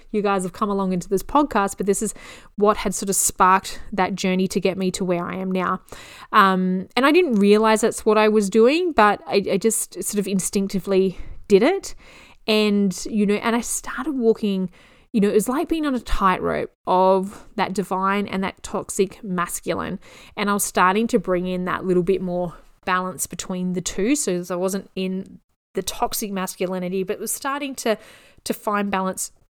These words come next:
with both. Um, but this is a talk, you know, like,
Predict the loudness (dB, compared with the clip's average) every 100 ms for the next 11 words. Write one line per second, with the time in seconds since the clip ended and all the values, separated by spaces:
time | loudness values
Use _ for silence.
0 | _ _ _ -4 -2 -4 -4 -10 -20 -20
1 | -20 -20 -20 -20 -10 -8 -8 -8 -2 0
2 | 0 -2 -6 -8 -14 -20 -20 -20 -20 -20
3 | _ _ 2 2 0 -12 -20 -20 _ _
4 | -12 -6 -4 -4 -6 -4 -4 -4 -6 -6
5 | -8 -10 -14